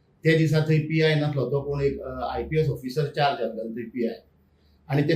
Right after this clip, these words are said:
पी एस आया कडेन आमी सगळ्यो वाटाघाटी केल्यो. ते कशेंच तेजेर एफ आय आर करपाक तयार ना. ते म्हणपा लागले की आमकां एक मोठ्या मनशाचो फोन येता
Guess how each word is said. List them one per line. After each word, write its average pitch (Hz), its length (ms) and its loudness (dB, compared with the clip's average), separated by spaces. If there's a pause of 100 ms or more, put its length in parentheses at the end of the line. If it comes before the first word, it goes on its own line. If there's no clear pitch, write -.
पी 151 120 4
एस 175 160 6
आया 165 180 4
कडेन 160 220 2
आमी 156 180 2
सगळ्यो 151 260 2
वाटाघाटी 131 460 0
केल्यो. 131 260 0
ते - 360 -6
कशेंच 143 400 0
तेजेर 139 280 2
एफ 113 160 -4
आय 135 140 0
आर 127 60 0
करपाक 131 380 -2
तयार 123 300 -2
ना. 107 200 -4 (840)
ते 151 100 6
म्हणपा 143 280 4
लागले 147 260 2
की 151 180 -2
आमकां 151 340 0
एक 143 140 0
मोठ्या 139 300 0
मनशाचो 135 320 0
फोन 127 260 -2
येता 117 340 -2